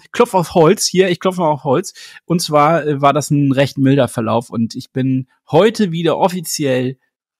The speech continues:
negativ. Das heißt also, das Leben kann wieder weitergehen. Und jetzt, äh, habe ich natürlich Bock, mich zu bewegen. Und du weißt ja, wie das auch dann ist.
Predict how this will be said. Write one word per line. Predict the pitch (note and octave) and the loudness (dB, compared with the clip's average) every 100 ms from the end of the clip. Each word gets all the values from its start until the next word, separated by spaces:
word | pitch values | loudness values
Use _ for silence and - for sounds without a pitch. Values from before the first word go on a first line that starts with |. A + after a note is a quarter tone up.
| _ - | _ -2
negativ. | A2+ F#3 B3 E3+ - A#2+ A2+ - | 2 4 4 2 0 -2 -2 -2
Das | - B2 | -4 -2
heißt | D3 D#3 - | 0 -2 -4
also, | C#3 C3+ C3+ C3 - - | -6 -2 -2 -4 -8 -12
das | C#3 A2 | -8 -2
Leben | C#3+ D3+ | 0 0
kann | D3 C#3 | 0 2
wieder | C#3 B2+ A2+ | 2 2 2
weitergehen. | A#2 C3 A2 G2 A2 | 2 0 -2 -2 -2
Und | A2+ | 0
jetzt, | B2 - - - - _ - | -2 -4 -16 -20 -20 _ -2
äh, | B2+ B2+ A#2+ | 2 4 4
habe | B2 F3 | 2 0
ich | |
natürlich | G3+ G#3 - | 2 0 2
Bock, | A3 - | 0 2
mich | D#3+ | -2
zu | - D#3+ | 0 -2
bewegen. | D3+ E3+ C#3+ B2+ | 2 4 4 2
Und | B2+ - | 0 -4
du | C#3+ C3 | -4 0
weißt | F3 - | 0 2
ja, | |
wie | E3 | -2
das | D#3 | -2
auch | - G#3 - | 0 0 2
dann | C3 B2 | 2 2
ist. | D#3+ - | 0 -2